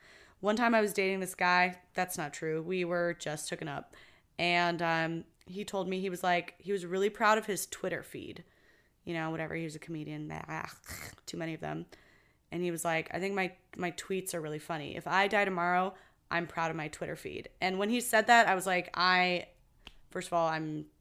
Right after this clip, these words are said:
cannot have sex with you anymore." But in another way, I really respected it. He was really, like, fully stood behind his Twitter feed. <sighs> It was,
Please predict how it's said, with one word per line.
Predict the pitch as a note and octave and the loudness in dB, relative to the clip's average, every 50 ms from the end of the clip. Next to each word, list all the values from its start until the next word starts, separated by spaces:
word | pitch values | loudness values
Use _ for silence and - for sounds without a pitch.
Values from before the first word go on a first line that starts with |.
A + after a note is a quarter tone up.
| _ - | _ -12
cannot | - F3 E3 D#3 D#3+ D#3 D3+ D3+ D#3 | -10 -8 -6 -6 -6 -6 -6 -6 -6
have | D#3+ D#3 - | -8 -8 -10
sex | - E3 - - | -10 -12 -12 -12
with | - - - | -14 -16 -14
you | - | -12
anymore." | - - - - - - - - - | -12 -12 -10 -10 -8 -8 -8 -10 -10
But | F#3 F#3 F3+ A3 C#4+ D#4 C#4+ B3+ A#3+ A#3+ - - - - - - _ - | -10 0 6 8 10 12 12 12 10 8 2 -8 -16 -20 -20 -12 _ -2
in | A3+ A3+ | 0 2
another | A#3 B3 C#4 D#4 E4 D4 | 4 6 8 8 8 8
way, | B3 A3 G3 F#3+ G3 G3 G3+ G3 - - _ _ _ - | 8 8 8 8 8 6 4 2 -4 -14 _ _ _ 4
I | G3 | 4
really | G#3+ A3 B3+ C#4 D4 | 6 6 4 4 4
respected | D4 D#4 D4+ - - D#4 F#4 F#4+ - C4 G3+ | 4 2 2 6 8 8 8 10 8 4 0
it. | E3+ A#2 - - - | 0 0 -2 -4 -10
He | - - C4+ D4 | -4 2 4 6
was | D#4+ F4 C#4+ | 6 6 4
really, | A#3 G#3+ G#3+ A3 A3+ A#3 A#3+ B3 B3+ C4+ C#4+ - - _ _ _ - | 2 2 4 4 4 4 4 4 2 0 -2 -6 -10 _ _ _ -4
like, | G#3 F#3+ F3+ F3 F3+ - - _ _ _ _ _ _ _ _ _ _ _ | 0 0 2 0 0 -4 -10 _ _ _ _ _ _ _ _ _ _ _
fully | - - - - B3 B3 B3+ C4 | -20 -6 0 4 4 4 4 2
stood | B3+ - - A3 G3 | 2 2 2 2 2
behind | G#3+ G#3 G#3 F#3+ F#3 F3+ F3 | 2 2 2 2 0 0 -2
his | F3+ - | -6 -8
Twitter | - - D#3+ D3+ D#3 | -8 -6 -6 -8 -8
feed. | - - - - - - - _ _ _ _ _ _ _ _ _ _ _ _ _ _ _ _ _ _ _ _ _ _ _ _ _ _ _ _ - | -8 -8 -8 -10 -10 -14 -20 _ _ _ _ _ _ _ _ _ _ _ _ _ _ _ _ _ _ _ _ _ _ _ _ _ _ _ _ -8
<sighs> | - - - - - - - - - - - - - _ _ _ _ _ _ _ _ _ - | -4 -4 -2 -2 -4 -4 -6 -8 -10 -12 -16 -20 -20 _ _ _ _ _ _ _ _ _ 0
It | - B3 | 2 2
was, | B3+ C4 B3 - | 4 2 2 2